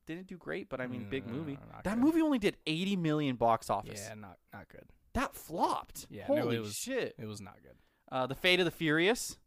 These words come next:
Speaker 2: Oh.
Speaker 1: He directed that one.
Speaker 2: That's, sometimes you hit, sometimes you miss. <laughs>
Speaker 1: Uh, The Negotiator, Set It Off, and Friday. Is that the original Friday? Like the cool Friday? Like the one that everyone always quotes?
Speaker 2: Fuck yeah, it was.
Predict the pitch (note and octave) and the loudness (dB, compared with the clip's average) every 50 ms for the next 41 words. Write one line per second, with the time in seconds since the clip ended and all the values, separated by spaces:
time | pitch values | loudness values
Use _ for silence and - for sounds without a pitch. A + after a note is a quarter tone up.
0 | _ _ _ - - C3 A2 F#2+ - - _ _ _ _ _ - C3 C3 C#3+ D3 | _ _ _ -14 -12 -10 -10 -12 -14 -20 _ _ _ _ _ -14 -6 -2 -2 -2
1 | C#3+ - C#3 A#2 C3 D3 F3+ E3 E3+ D#3+ F3 F3+ - - _ _ _ _ _ _ | -2 -2 -2 2 4 4 4 6 4 2 2 0 -6 -16 _ _ _ _ _ _
2 | _ _ - - B2+ C3+ - - - _ _ _ _ _ _ _ _ _ _ _ | _ _ -6 -4 -2 -2 -4 -6 -12 _ _ _ _ _ _ _ _ _ _ _
3 | _ _ _ _ _ - - - A#3+ B3 - C#4 D4+ C#4+ A3+ G3 A3+ G3 G3+ A3 | _ _ _ _ _ -8 0 2 4 4 6 6 6 6 6 4 4 6 4 4
4 | G#3 - - F3+ F3 E3 F3+ E3+ D#3 C#3 C3+ A2+ F#2+ - - - - - - - | 4 4 0 0 2 4 2 2 2 2 0 -2 -4 -6 -8 -10 -10 -10 -12 -16
5 | - - - - - - - - - - - - - - - - F3 F#3 G3 G3+ | -20 -20 -20 -20 -20 -20 -20 -20 -20 -12 -8 -8 -8 -8 -8 -18 -20 -18 -16 -16
6 | G3+ F#3 F3+ - - - - - - B2 B2 A#2+ A#2 A#2+ A#2+ A#2+ A#2 B2+ B2+ B2 | -16 -16 -18 -20 -20 -20 -14 -8 -4 -2 0 0 0 -2 -4 -4 -2 0 0 0
7 | A#2+ - C3 B2+ A#2+ A#2+ A#2 - - C3 A#2 A2+ A2 A2 G#2 G#2+ - - G#2+ G#2 | -2 -4 -4 -4 -2 -2 -4 -4 -4 -2 -2 0 0 0 0 0 -2 -4 -8 -10
8 | - - - A2+ G#2+ G#2+ G#2 G2+ F#2+ G#2 - - - - - - - C3 B2 - | -10 -6 -4 -2 -2 -2 -4 -6 -8 -10 -12 -16 -18 -20 -12 -8 -8 -6 -2 2
9 | C#3+ D#3 D3 D3+ E3+ D#3 C3 B2 C3 C3 C#3+ E3 F3 - - F#3+ F#3 F#3 G3 G#3 | 2 2 2 0 -2 -2 -2 -2 -4 -4 -4 -6 -6 -2 0 0 0 0 0 -2
10 | F#3 C3+ A2+ - - G#2 - - C3+ C#3+ D#3+ - - F#3+ F#3+ G3+ A3 A3+ B3 - | -4 -4 -6 -8 -12 -14 -8 -6 -6 -4 -4 -4 -4 -4 -4 -4 -4 -6 -8 -10
11 | _ _ _ _ _ _ _ _ _ _ _ _ _ _ _ - C3 A#2+ - B2 | _ _ _ _ _ _ _ _ _ _ _ _ _ _ _ -10 -10 -8 -6 -6
12 | A2+ A#2 A#2+ A#2+ A#2+ A#2 A#2 A2 A2+ A#2 A#2 A#2 A#2 A#2 A#2 A2+ A2 - - - | -4 -4 -4 -4 -4 -2 -2 -2 -2 -2 -2 -2 -2 -4 -4 -4 -6 -8 -4 -2
13 | B2+ B2+ E3+ - - - - - C#4 D#4+ - - G4 G#4 A#4 A#4+ A4 F4+ F3+ E3+ | 0 0 0 -2 -6 -6 0 4 4 4 4 4 2 4 6 6 6 6 6 6
14 | E3+ G3 D4 G4 - - | 6 4 4 0 -4 -8